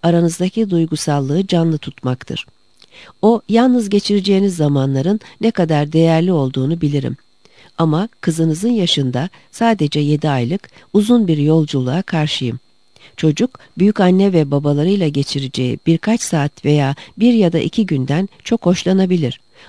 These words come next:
Ama onun yaşındaki bir bebek için bir hafta çok uzun bir süre. Bir yaşın altındaki çocukların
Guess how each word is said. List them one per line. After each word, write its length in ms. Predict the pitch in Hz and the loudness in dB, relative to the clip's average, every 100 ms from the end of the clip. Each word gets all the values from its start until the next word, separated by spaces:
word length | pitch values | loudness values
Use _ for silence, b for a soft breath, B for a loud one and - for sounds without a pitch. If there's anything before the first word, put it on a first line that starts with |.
| b | b
Ama 300 | 160 160 202 b b | 0 0 -2 b b
onun 260 | 165 180 240 | 2 4 4
yaşındaki 640 | 233 220 208 185 185 180 | 2 2 0 0 -2 -2
bir 180 | 170 156 | -2 0
bebek 320 | 147 170 - | 0 -2 -4
için 280 | 156 165 202 B B | -4 -2 -4 B B
bir 120 | 233 214 | 0 2
hafta 440 | 151 - 190 214 - | 0 -2 -4 -4 -2
çok 220 | 226 - | -2 0
uzun 320 | 156 147 143 | -2 -2 -2
bir 80 | 139 | -2
süre. 360 | 139 - 131 - _ _ _ _ _ _ _ B B | -6 -6 -6 -6 _ _ _ _ _ _ _ B B
Bir 120 | 262 | 4
yaşın 280 | 269 247 240 | 4 4 2
altındaki 560 | 214 214 214 208 208 220 | 2 2 2 0 0 0
çocukların 680 | 165 143 135 120 120 180 | 0 -2 -2 -4 -2 -2